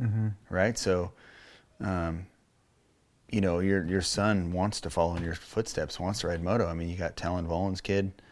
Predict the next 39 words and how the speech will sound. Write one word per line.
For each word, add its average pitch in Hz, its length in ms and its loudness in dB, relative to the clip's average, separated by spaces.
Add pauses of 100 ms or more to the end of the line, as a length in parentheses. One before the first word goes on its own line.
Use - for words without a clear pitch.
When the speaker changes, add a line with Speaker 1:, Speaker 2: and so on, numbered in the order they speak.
(280)
Speaker 1:
Mm-hmm. 113 260 2
Speaker 2:
um, 80 360 -2
the 80 80 -6
Timmy 92 320 0
Ferry's 98 400 2
kid. 98 360 2 (720)
Uh, 92 520 -6 (460)
it's, 92 280 -4
it's - 220 -6
neat 110 220 0
to - 80 -14
see 90 180 -6
all 87 180 -2
of 82 60 -4
my 90 220 2
friends 85 460 -6 (200)
that 85 240 -2
I 90 80 6
raced 87 320 0
with 87 240 -6
and 85 240 -4
their 98 100 2
sons 82 380 -4
are 82 60 -4
ripping. 82 420 -2 (120)
So - 180 2
Speaker 1:
Yeah. 107 160 2 (420)
Speaker 2:
it's - 100 -14
pretty 156 220 6
cool. 139 220 6
But 120 120 10
I, 190 160 8
I'm 180 100 2
pretty 165 200 6
thankful. 104 400 2
You 98 100 2
know, 104 160 4
look, 107 240 8
I, 85 160 0